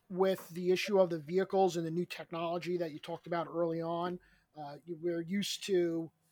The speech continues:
combustion engines and air brakes and all those things that come in these large vehicles, and now they are watching applicants inspect vehicles that have batteries and different braking systems and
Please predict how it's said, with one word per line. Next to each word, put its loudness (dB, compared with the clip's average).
combustion 2
engines 0
and -6
air 6
brakes 0
and -2
all 4
those 2
things -2
that 4
come 0
in 2
these -2
large 2
vehicles, 0
and -2
now 0
they -2
are 0
watching 2
applicants 0
inspect -4
vehicles 0
that 0
have -4
batteries 0
and -12
different 4
braking -2
systems -4
and -8